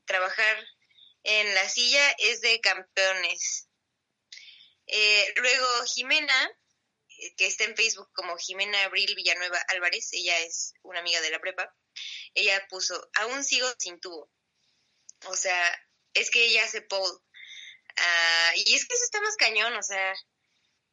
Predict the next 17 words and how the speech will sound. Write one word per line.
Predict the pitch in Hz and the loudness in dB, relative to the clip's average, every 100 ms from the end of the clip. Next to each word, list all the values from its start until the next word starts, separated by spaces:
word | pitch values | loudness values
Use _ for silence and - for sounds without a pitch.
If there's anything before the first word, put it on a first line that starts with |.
| _ _ _ - | _ _ _ -4
queremos | 240 277 302 - | 0 0 0 -4
todo, | 220 202 190 | -4 -6 -6
carnal. | 170 165 156 - _ _ _ _ _ - | -8 -10 -12 -16 _ _ _ _ _ 2
Queremos, | 208 226 233 196 196 | 2 2 -2 -4 -2
a | |
ver, | 202 202 | 0 -2
ponme | 220 220 247 262 | -2 -4 -2 -2
mi | 233 | -4
salón, | - 180 175 180 _ _ _ - - - | -2 -2 -4 -8 _ _ _ -20 -8 -2
a | 190 | 2
ver, | 196 | 2
ponme | 220 202 214 | 0 -4 -4
mi | 220 | -4
caminadora, | 214 180 175 170 170 165 - - | -4 -4 -2 -2 -2 -8 -14 -10
a | 170 | -4
ver, | 175 180 | -2 -4
ponme, | - 185 196 | -10 -14 -10